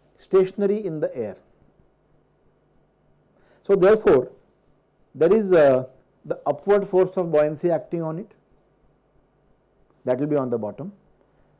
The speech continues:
There will be force acting on the top of the bubble because of the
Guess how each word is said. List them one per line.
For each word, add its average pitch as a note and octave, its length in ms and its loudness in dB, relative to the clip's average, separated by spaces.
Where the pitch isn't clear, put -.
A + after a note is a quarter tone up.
There E3+ 160 2
will G3+ 140 4
be A3 340 -4
force A#3 440 0
acting F#3 280 -4
on E3 140 -8
the D3+ 80 -4
top D#3+ 320 -2
of D#3+ 120 -4
the E3 60 -8
bubble D#3+ 320 -2
because E3+ 420 -2
of E3 200 -4
the E3 180 -4